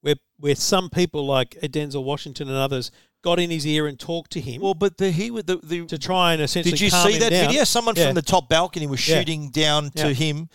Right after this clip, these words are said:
Speaker 2: and there was pictures of him getting hugged. Bradley Cooper came over and, like, as if to say, "Oh, mate, you'll be right." So, you know, as if he's the victim.
Speaker 1: Yeah.
Speaker 2: Right? And Denzel said something to him, uh, like, you know, you know, "Stay strong," or whatever. I don't know. Like, he was getting the sympathy.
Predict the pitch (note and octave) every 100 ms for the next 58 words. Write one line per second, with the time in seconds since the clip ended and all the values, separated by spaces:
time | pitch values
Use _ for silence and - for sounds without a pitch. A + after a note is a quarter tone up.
0 | _ _ D3 C#3+ D3+ D3+ - - F#3+ -
1 | D3 D3 C#3+ D#3 C#3+ C#3+ C3 B2+ D3+ C3+
2 | - D3 C#3 C#3+ B2+ D#3 D3 D3 - C#3+
3 | C#3+ C#3 C3+ C3+ C#3+ D3 D#3 - B2+ D3+
4 | C#3 C3 C3+ C3+ C#3+ B2+ A#2 A2+ B2 -
5 | C3+ B2 A#2 B2+ _ _ - C#3 F3+ E3
6 | D#3+ F3+ C3 A#2+ F#3 - E4+ _ - D3+
7 | D#3 - G3+ D#4+ _ _ _ _ D3 D3
8 | B2+ B2+ E3+ D#3 D#3 D3+ - D3+ - D3
9 | C#3 D3 D3 A#2+ B2 B2 C3+ C3+ C#3 C3
10 | D3+ D3 C#3+ - - D3 C3+ - D3 D3
11 | C3 E3+ C3+ C#3 D3+ F3 D#3+ C3 C3 C#3
12 | C#3 G3 F#3 D3 A#2+ C#3+ D3 C#3+ C3+ B2
13 | B2 E3+ A#3 E4